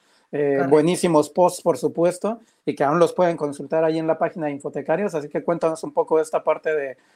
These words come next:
Speaker 1: eh, de social media y tu experiencia que tienes al respecto.
Speaker 2: Claro que sí.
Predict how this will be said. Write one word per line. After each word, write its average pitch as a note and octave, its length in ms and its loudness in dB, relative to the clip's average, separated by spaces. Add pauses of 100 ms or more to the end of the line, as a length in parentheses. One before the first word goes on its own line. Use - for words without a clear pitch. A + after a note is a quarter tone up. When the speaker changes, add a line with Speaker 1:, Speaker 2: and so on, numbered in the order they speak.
(220)
Speaker 1:
eh, C#3+ 280 0
de C#3 100 -2
social D#3 360 0
media D3+ 260 2
y C#3+ 60 0
tu C#3+ 80 -6
experiencia D3 520 -4
que D3 120 -6
tienes D3 280 -4
al C#3+ 100 -2
respecto. C3+ 420 -10 (960)
Speaker 2:
Claro E3 220 0
que D#3+ 140 -10
sí. C#3 180 -14